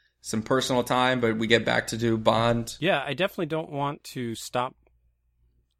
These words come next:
Speaker 2: you know, being a part of this Bonding Over Bond podcast. You know, I love,
Speaker 1: Yeah, absolutely.
Speaker 2: I love doing it. So it's nice to be back. Um, looking forward to watching, uh, Never Say Never Again,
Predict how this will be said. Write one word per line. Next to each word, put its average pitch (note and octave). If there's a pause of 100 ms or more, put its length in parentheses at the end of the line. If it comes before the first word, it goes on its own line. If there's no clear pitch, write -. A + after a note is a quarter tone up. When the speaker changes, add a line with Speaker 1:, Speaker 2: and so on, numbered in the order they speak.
(120)
Speaker 2:
you C3+
know, G#2+
being A2
a G#2
part A#2
of G2+
this G2+
Bonding G#2
Over G2
Bond G2 (200)
podcast. -
You -
know, G#2
I G#2
love, A2
Speaker 1:
Yeah, C3
absolutely. A#2+
Speaker 2:
I A#2
love G#2+
doing G#2+
it. G2
So G2+
it's G2+
nice A2+
to A2+
be G2+
back. G2 (520)
Um, G#2+
looking C3
forward A#2+
to A#2
watching, G#2+ (480)
uh, G2 (100)
Never A2
Say G#2+
Never G#2
Again, G2+